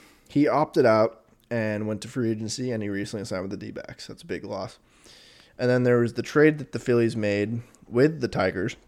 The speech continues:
Uh, the Tigers gave up Gregory Soto and Cody Clemens to the Phillies, and they got back Matt Vreeling and Donnie Sands, as well as Nick Maton.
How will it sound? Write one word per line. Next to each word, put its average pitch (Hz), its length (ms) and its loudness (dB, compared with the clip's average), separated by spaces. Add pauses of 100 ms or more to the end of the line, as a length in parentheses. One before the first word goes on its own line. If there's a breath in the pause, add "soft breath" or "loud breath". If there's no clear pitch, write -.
(880)
Uh, 104 160 2
the 117 60 0
Tigers 127 360 2
gave 117 160 4
up 113 140 2
Gregory 127 400 4
Soto 120 460 6
and 113 120 2
Cody 127 320 0
Clemens 104 800 -2 (480 soft breath)
to 127 120 4
the 107 80 -2
Phillies, 117 680 -2
and 107 200 -2
they 101 80 2
got 101 400 0
back 101 500 0
Matt 104 400 -6
Vreeling 104 640 -2
and 95 280 -4
Donnie 101 320 -4
Sands, 104 840 -8 (400 soft breath)
as 98 140 -8
well 107 320 0
as 95 420 -2
Nick 104 480 -6
Maton. 95 800 -8